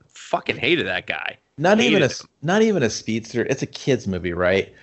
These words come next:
Speaker 2: So the fucking, usually the main protagonist or whatever that is the C G abomination, not just Sonic, but all of them. Usually they're so on the, on the nose. They're, they,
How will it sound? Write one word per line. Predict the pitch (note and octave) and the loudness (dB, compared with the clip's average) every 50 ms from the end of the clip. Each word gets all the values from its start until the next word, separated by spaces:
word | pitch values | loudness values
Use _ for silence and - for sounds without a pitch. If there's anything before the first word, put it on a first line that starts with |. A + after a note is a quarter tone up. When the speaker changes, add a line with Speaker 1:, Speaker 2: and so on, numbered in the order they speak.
| - - _ | -20 -20 _
Speaker 2:
So | - - - B2 A2+ G#2+ G#2 G2 G2 F#2+ F#2+ F#2+ - - _ _ _ _ - | -10 0 4 4 6 6 6 4 4 2 0 -2 -8 -18 _ _ _ _ -6
the | G2+ G#2+ G2 | -4 -4 -4
fucking, | - - - E3 F3 - D#3+ D3 B2+ A2+ A2 - - - | -2 -2 -2 -2 0 0 -2 -2 -2 -2 -4 -4 -8 -2
usually | A#2 C3+ F3 G3 F3+ E3+ E3+ D#3 | 2 4 4 4 6 6 6 6
the | A2+ G#2 F2 | 6 4 2
main | F#2 F#2 F#2+ G2 G#2 | 2 2 2 2 2
protagonist | - G2 F2+ - - G2+ F#2+ G2+ G2+ G2 G2 G2 G2 - - | 0 -2 -6 -2 0 0 2 2 2 2 2 0 0 0 0
or | F#2 | 2
whatever | F#2 F#2+ F#2+ F#2+ F#2+ F2+ F#2 F#2 | 2 4 4 4 4 2 2 2
that | F2+ F#2+ F2+ - | 2 2 0 2
is | - G2 F#2+ F#2+ F#2 F2+ | 2 2 2 2 0 -4
the | F#2 | -6
C | - - - G2+ F#2+ F#2+ F#2 | -6 -6 -6 -6 -6 -6 -8
G | - - G2 F#2+ F#2+ F#2 F#2 F2+ - - F2+ F2+ G2 F#2 F#2+ F#2 | -6 -4 -4 -2 0 0 0 -2 -2 -2 -2 0 2 2 2 2
abomination, | F#2 F2 F2 F2+ F#2 F#2 - - G2 F#2 F#2 F2+ F#2+ - - - _ _ _ _ | 0 -2 0 -2 -2 -2 -2 -2 0 0 0 0 -2 -6 -12 -20 _ _ _ _
not | A#2+ A#2 A#2 A2 | 2 2 2 4
just | A2+ A2+ G#2 - | 4 2 2 2
Sonic, | - A#2 G2 G2 G2+ G#2 F#2 | 2 2 2 4 4 2 2
but | G2+ - - - | 2 0 0 0
all | - E2+ E2+ F#2 G#2 | 2 2 4 4 4
of | G2+ F#2 | 4 4
them. | G2+ G#2 G2+ G2+ G2+ G#2 - - - - _ | 4 4 4 2 0 -2 -6 -14 -20 -8 _
Usually | D3+ G3 A3+ G#3 F3+ G#3+ G3 | 4 4 6 6 6 6 6
they're | C3+ C3 A#2 | 6 6 4
so | - - - - - A2+ A2+ A#2 G#2+ - - - | 2 0 -2 2 4 6 6 6 4 0 -2 -2
on | - G2+ G2+ G2+ G#2+ A2 | 0 2 4 4 4 4
the, | G2 F#2 - - - _ _ | 2 2 -4 -10 -18 _ _
on | - C#3 D#3 D#3 C#3+ | 4 4 4 4 4
the | A2+ | 2
nose. | F#2+ F#2 F#2+ G2 G2+ G#2 G#2+ G#2+ G#2 G#2 F#2+ G2 | 2 2 2 4 6 6 8 6 6 4 0 -2
They're, | G2 F#2 | -2 0
they, | F#2 G#2 G#2 - | 0 -2 -2 -4